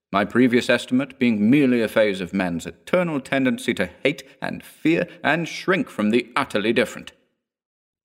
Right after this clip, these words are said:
Now I regret the harm I've inflicted upon these alien and incredible beings in the course of our nightly skirmishes. If only I had consented to talk peacefully and reasonably with them in the first place,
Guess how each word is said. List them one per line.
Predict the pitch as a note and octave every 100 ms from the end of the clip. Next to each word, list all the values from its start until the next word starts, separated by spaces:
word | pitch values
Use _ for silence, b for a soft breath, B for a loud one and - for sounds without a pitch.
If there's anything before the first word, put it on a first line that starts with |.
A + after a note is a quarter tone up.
| E3
Now | F3+ F#3
I | C#3 E3
regret | F3 E3+ D#3+ F#3+ -
the | -
harm | F2+ C3 G2+ E2
I've | E2 E2+
inflicted | F#2 - C#3+ - D#2+
upon | - E2
these | D#2+ D#2+ -
alien | G2+ F2 F2+ A2
and | F2 E2+ b b
incredible | D#3+ D3+ - F#3+ G#2 F#2
beings | F#2 A2+ E2+ E2
in | E2+
the | F2
course | - F2+ F#2
of | F2
our | E2+
nightly | F2+ F2 - F#2
skirmishes. | - C3 F#2+ E2+ - - _ _ _ _ _ -
If | G3
only | G3 G3 D#3+
I | D#3+
had | D#3+ E3
consented | D3+ C#3+ - A#2+ B2 F#2
to | G#2
talk | - C3+ C3+ -
peacefully | - C#3 - - F#2
and | - - -
reasonably | G2+ G#2 D#3+ C3+ G2 F2+
with | F2+ F2+
them | A#2
in | C#3
the |
first | E3+ - A3 - -
place, | A2 A2+